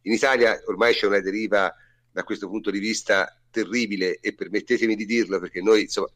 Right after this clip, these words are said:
francamente, quello che, che è successo ultimamente a livelli politici è molto, molto grave, molto, molto grave, perché sono state fatte uscire delle intercettazioni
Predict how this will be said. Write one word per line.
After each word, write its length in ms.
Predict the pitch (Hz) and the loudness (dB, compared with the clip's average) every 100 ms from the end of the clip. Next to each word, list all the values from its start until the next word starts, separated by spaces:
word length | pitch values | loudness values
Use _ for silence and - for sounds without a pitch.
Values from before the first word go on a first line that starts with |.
| - | -20
francamente, 560 | - 98 104 107 104 - - - _ _ | -6 -4 0 0 -2 -10 -14 -20 _ _
quello 320 | 139 135 131 | 2 4 4
che, 260 | 117 117 | 4 0
che 140 | - 120 | 0 0
è 40 | |
successo 600 | - 101 - 120 - - | 0 -4 0 2 2 -6
ultimamente 540 | 110 120 110 117 117 113 | -6 2 2 4 2 0
a 40 | |
livelli 300 | 107 113 104 | 2 0 0
politici 640 | 98 110 113 104 - 98 - _ _ _ _ | -4 -4 -4 -4 -4 -4 -8 _ _ _ _
è 80 | - | -4
molto, 400 | 98 117 113 98 | 0 2 2 0
molto 240 | 101 95 | -4 -4
grave, 400 | 95 101 85 78 - - _ _ _ _ _ _ | 0 2 2 -4 -8 -20 _ _ _ _ _ _
molto, 380 | - 123 131 - | 2 4 4 2
molto 240 | 92 87 85 | -2 -2 -2
grave, 380 | 80 73 67 - | -2 -4 -8 -6
perché 500 | 92 - 104 71 _ _ _ _ - _ | -6 0 0 0 _ _ _ _ -20 _
sono 240 | - 104 | -6 -4
state 200 | 95 110 110 | 0 0 2
fatte 260 | 120 - | 2 2
uscire 320 | 113 - 131 | -2 0 0
delle 180 | 123 104 | 0 0
intercettazioni 1040 | 110 - 117 - 107 110 - 123 117 110 | -2 0 -2 -2 -2 -2 2 2 2 0